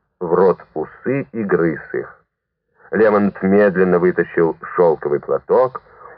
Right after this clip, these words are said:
и, вытирая лоб из-под платка, успокоительно моргнул Налымову, сидевшему в полном безразличии. После продолжительного молчания Монташев сказал:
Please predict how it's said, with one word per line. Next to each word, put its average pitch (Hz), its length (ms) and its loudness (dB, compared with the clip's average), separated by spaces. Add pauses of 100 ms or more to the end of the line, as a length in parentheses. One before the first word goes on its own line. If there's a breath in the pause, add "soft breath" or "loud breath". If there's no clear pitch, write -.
(140 loud breath)
и, 107 100 -2
вытирая 131 460 4
лоб 117 360 2 (200)
из-под 120 340 -4
платка, 110 600 -2 (300)
успокоительно 90 840 -2
моргнул 82 500 0
Налымову, 92 600 0 (320)
сидевшему 82 540 -2
в - 160 -14
полном 117 600 2 (240)
безразличии. 78 1040 -4 (1160 soft breath)
После 180 260 0
продолжительного 135 720 2
молчания 127 640 2
Монташев 107 520 -2
сказал: 69 460 -2